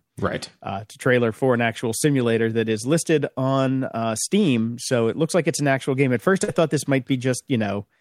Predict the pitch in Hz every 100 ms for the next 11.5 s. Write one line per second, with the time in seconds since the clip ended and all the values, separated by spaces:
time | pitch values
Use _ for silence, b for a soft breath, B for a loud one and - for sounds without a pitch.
0 | _ _ _ - 131 127 117 135 120 117
1 | 113 127 - 113 110 117 110 113 113 110
2 | 104 - 117 131 120 110 104 107 101 139
3 | - 160 151 117 117 135 143 127 120 107
4 | 107 - 104 101 135 143 151 127 110 135
5 | 160 139 - 110 - 156 107 - 220 -
6 | 180 196 175 214 190 - - 233 - 294
7 | 277 160 120 143 - 95 - - 95 107
8 | 269 240 135 123 123 104 117 - 101 -
9 | 98 87 78 92 - 90 87 85 - 87
10 | 87 87 95 85 85 82 85 80 92 80
11 | 82 101 78 -